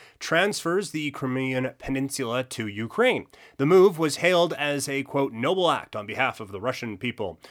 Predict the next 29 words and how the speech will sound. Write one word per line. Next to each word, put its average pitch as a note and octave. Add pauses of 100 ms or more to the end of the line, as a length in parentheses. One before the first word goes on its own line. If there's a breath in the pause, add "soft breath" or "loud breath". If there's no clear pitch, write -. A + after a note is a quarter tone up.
(240 loud breath)
But -
for C3
all C#3
the A2
talk D3+
about B2+
unity C3
and A#2
cooperation, C3+ (200 loud breath)
recent A3+
documents D3+
suggest B2
Khrushchev's D3
move A#2+
was A2+
motivated C#3+ (200 loud breath)
more C#3+
by C3+
political D#3
calculation B2+
than G#2+
goodwill. G2+ (300 loud breath)
It B2
was B2+
designed C3
to B2
appease C#3+
Ukrainian A#2+
leadership C#3+